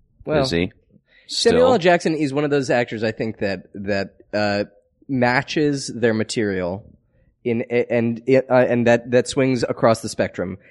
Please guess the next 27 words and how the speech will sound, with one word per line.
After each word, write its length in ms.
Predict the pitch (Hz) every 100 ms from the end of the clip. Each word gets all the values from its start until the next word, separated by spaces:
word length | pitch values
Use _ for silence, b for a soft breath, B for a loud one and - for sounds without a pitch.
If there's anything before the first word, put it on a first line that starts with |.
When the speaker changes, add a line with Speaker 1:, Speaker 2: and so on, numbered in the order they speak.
| b
Speaker 1:
In 140 | - 110
a 40 |
bad 360 | 143 143 165 -
film, 300 | 175 170 170
Speaker 2:
No, 40 |
Speaker 1:
Samuel 320 | 107 123 147
Speaker 2:
whoa, 60 | 147
whoa, 60 | 156
Speaker 1:
Jackson 260 | 156 156 147
Speaker 2:
whoa, 100 | 143
whoa, 120 | 127
Speaker 1:
can 60 |
Speaker 2:
whoa, 380 | 123 113 110 107
Speaker 1:
be 60 | 110
Speaker 2:
whoa. 240 | - - 202 _
We 200 | 92 101
never 240 | 104 107 123
said 280 | - 120
he 80 | 117
swings. 760 | 120 - 110 98 95 95 - - _ -
Speaker 1:
<laughs> 1040 | 117 508 - - - - 190 - - -
I, 180 | 113 117
well, 140 | 120 104
I 80 | 98
didn't 240 | 98 95
mean 160 | 95 95
that. 320 | 95 95 -